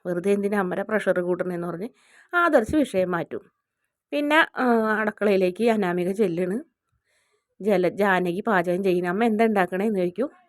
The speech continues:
"മോൾക്ക് സ്പെഷ്യലായിട്ട് എന്താ വേണ്ടേ പറയ്." "അതൊന്നും കുഴപ്പമില്ല അമ്മേ,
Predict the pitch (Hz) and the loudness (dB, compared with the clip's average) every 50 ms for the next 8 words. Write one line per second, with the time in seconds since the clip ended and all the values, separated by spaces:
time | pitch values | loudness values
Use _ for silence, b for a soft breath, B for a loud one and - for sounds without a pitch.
0 | _ _ _ _ _ _ _ _ _ _ _ _ _ _ _ _ _ _ - 262 | _ _ _ _ _ _ _ _ _ _ _ _ _ _ _ _ _ _ -2 4
1 | 302 320 339 349 349 349 359 302 262 - 262 247 254 220 240 226 214 202 208 220 | 6 6 6 6 4 4 4 2 2 4 2 2 4 2 2 0 2 2 2 2
2 | 220 208 196 190 190 190 196 190 190 185 185 - - 127 190 214 220 247 277 269 | 2 2 0 -2 -4 -2 -2 -2 -2 -2 -4 -4 -6 -4 -2 -2 0 0 2 4
3 | 302 285 - - 247 240 233 226 233 233 233 | 4 4 4 2 2 2 4 4 4 4 2